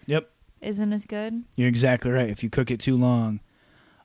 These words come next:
Speaker 1: um, a lot of the nutrients go out. So raw would be best.
Speaker 2: But you know what you can do, though,
Speaker 1: Hmm.
Speaker 2: is you can actually, to make a coleslaw, you can use a broccoli slaw.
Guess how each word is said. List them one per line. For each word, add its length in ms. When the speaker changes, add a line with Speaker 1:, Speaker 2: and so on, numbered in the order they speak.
Speaker 1:
um, 480
a 60
lot 240
of 40
the 80
nutrients 400
go 140
out. 160
So 160
raw 360
would 180
be 100
best. 580
Speaker 2:
But 600
you 160
know 160
what 180
you 120
can 180
do, 240
though, 440
Speaker 1:
Hmm. 300
Speaker 2:
is 180
you 100
can 160
actually, 440
to 140
make 220
a 80
coleslaw, 800
you 140
can 140
use 200
a 60
broccoli 500
slaw. 600